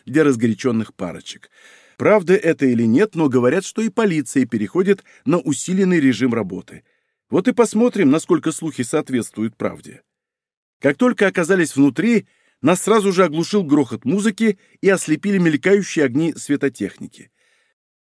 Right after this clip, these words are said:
Народ ещё только раскочегаривался,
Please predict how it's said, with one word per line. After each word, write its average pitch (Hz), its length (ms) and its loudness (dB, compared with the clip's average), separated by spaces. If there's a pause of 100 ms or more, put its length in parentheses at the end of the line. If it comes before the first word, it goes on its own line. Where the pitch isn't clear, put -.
(180)
Народ 165 340 2
ещё 214 260 0
только 214 340 2
раскочегаривался, 190 1080 0